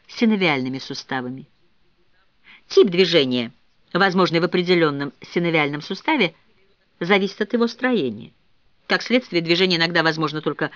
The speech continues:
в одной плоскости, назад и вперед, подобно двери на ее петлях. Поэтому такой сустав – называется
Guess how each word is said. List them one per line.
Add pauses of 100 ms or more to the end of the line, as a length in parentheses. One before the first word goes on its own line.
(160)
в
одной
плоскости,
назад
и
вперед, (300)
подобно
двери (120)
на
ее
петлях. (540)
Поэтому
такой
сустав – (280)
называется